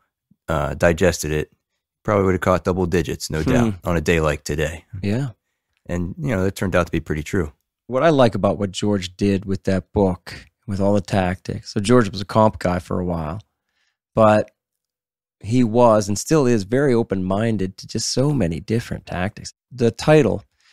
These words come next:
Speaker 2: Dynamic Nymphing, I think is just well-suited for what it is, what that book is. And he's like, "All right, here's a bunch of different ways you can nymph,"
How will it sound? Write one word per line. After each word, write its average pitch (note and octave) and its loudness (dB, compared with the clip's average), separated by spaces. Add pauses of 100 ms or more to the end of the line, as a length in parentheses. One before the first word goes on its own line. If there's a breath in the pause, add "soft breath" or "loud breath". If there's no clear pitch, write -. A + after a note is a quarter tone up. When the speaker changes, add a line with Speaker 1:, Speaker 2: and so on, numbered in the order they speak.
(120)
Speaker 2:
Dynamic A2+ 4
Nymphing, G#2+ -2
I G2 -4
think - -6
is A#2 -6
just - -8
well-suited G2 0
for F#2+ -6
what F#2+ -2
it F#2+ -4
is, F#2 -2
what F#2 -2
that F2 0
book F#2 0
is. F2+ -2
And - -20
he's G#2 0
like, G2 2
"All A#2 6
right, A#2+ 4
here's G2+ 0
a F#2 -2
bunch G#2+ 2
of G#2 -4
different F#2 -2
ways F#2+ 0
you F2+ -6
can E2+ -6
nymph," G2+ 2